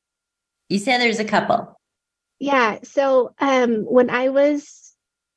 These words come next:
Speaker 2: and some of these people probably don't even know how they've affected me. And I think
Speaker 1: No,
Speaker 2: that is
Speaker 1: that's why
Speaker 2: what
Speaker 1: I want
Speaker 2: is
Speaker 1: you to
Speaker 2: so
Speaker 1: share.
Speaker 2: powerful.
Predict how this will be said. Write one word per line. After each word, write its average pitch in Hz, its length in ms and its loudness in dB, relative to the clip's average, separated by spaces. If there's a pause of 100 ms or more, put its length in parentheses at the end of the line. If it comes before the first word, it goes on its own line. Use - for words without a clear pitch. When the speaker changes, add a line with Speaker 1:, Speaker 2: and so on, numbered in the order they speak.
(240)
Speaker 2:
and 262 160 0
some 381 180 -2
of 440 80 0
these 392 160 2
people 311 300 -2
probably 285 420 0
don't 262 220 2
even 220 280 2
know 208 220 0
how 208 220 -2
they've 208 200 2
affected 202 540 -2
me. 180 240 -2
And 220 160 0
I 233 120 0
think 262 260 0
Speaker 1:
No, 233 100 -2
Speaker 2:
that 240 220 0
is 247 60 0
Speaker 1:
that's 226 140 2
why 226 100 0
Speaker 2:
what 208 80 2
Speaker 1:
I 214 40 2
want 208 140 0
Speaker 2:
is 208 100 -8
Speaker 1:
you 208 60 -8
to 240 80 -2
Speaker 2:
so 220 180 2
Speaker 1:
share. 208 180 0
Speaker 2:
powerful. 208 680 0